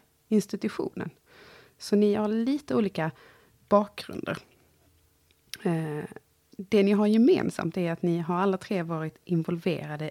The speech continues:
i projektet Narrating Climate Futures, ett samverkansinitiativ som tittar på olika narrativ och berättelser om, eh,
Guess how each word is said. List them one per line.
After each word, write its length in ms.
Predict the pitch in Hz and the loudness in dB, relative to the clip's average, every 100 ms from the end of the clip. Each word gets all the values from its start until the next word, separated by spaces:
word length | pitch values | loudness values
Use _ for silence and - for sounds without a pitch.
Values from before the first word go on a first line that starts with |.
| - | -8
i 260 | 170 151 - | -8 -8 -8
projektet 760 | 185 - 165 - 156 147 - _ - - - - _ _ | -10 -6 -6 -6 -10 -10 -14 _ -20 -20 -20 -20 _ _
Narrating 680 | 180 202 165 156 156 165 160 | 4 6 4 0 -4 -4 -6
Climate 640 | - - 170 151 156 - | -6 -6 -4 -4 -6 -8
Futures, 760 | - - 175 - 52 - - - _ - - _ | -8 -4 -4 -4 -10 -10 -12 -16 _ -20 -20 _
ett 180 | 170 - | -12 -8
samverkansinitiativ 1600 | - 233 208 - 151 - 165 160 - 165 160 - - - - 185 | -2 2 2 0 -6 -8 -10 -8 -2 -2 -2 -6 -6 -4 -4 -6
som 200 | - 185 | -6 -4
tittar 200 | 202 185 | -2 -4
på 160 | - | -4
olika 480 | 220 220 190 - 196 | -2 -2 -4 -2 2
narrativ 680 | 208 202 151 151 - 156 160 - _ | 4 4 0 -6 -6 -6 -8 -18 _
och 440 | 180 170 _ - - _ _ _ | -8 -8 _ -16 -16 _ _ _
berättelser 800 | - 185 202 - - - - - - | -8 -6 -10 -10 -10 -8 -8 -8 -4
om, 360 | 170 156 156 | -2 -2 -4
eh, 120 | 156 | -6